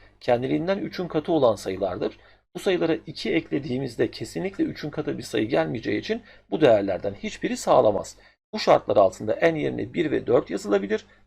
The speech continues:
Bu değerlerin toplamı sorulmuş. Cevap B şıkkı beş olacak. Sekizinci soruda verilen P x ifadesi sıfır polinomu olduğuna göre A artı B artı C toplamı kaçtır? Arkadaşlar polinomun sıfır polinomu olması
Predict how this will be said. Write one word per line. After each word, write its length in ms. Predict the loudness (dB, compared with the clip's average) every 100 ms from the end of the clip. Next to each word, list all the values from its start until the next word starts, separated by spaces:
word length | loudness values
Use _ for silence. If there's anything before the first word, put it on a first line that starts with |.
| -4
Bu 80 | 4
değerlerin 440 | 6 6 4 -4
toplamı 420 | -4 -4 -4 -6
sorulmuş. 540 | -4 -2 -2 -4 -10 -4
Cevap 420 | 2 4 2 0
B 160 | 0 0
şıkkı 340 | -6 -4 0
beş 220 | 0 0
olacak. 400 | -6 -8 -10 -10 -20 _ _ -4
Sekizinci 340 | -2 -2 -4
soruda 440 | 0 0 4 4 2 _ _ -2
verilen 340 | 0 2 0
P 140 | 0 -4
x 180 | -4 -8
ifadesi 520 | -2 0 0 -4 -12
sıfır 320 | -12 -8 -8 -6
polinomu 420 | -6 -2 0 2
olduğuna 440 | 2 0 0 0
göre 300 | 0 0 -2 -8 _
A 180 | 4 6
artı 260 | 4 2 0
B 120 | 2
artı 260 | 2 0
C 180 | -6 -6
toplamı 400 | -4 -4 -2 -2
kaçtır? 460 | 4 4 2 -8 -20 _ _ _ -4
Arkadaşlar 460 | -2 0 0 0
polinomun 400 | 0 -2 -2 -4
sıfır 340 | -6 -8 -8 -6
polinomu 420 | -6 -2 -2 -2
olması 560 | 0 0 0 -4 -4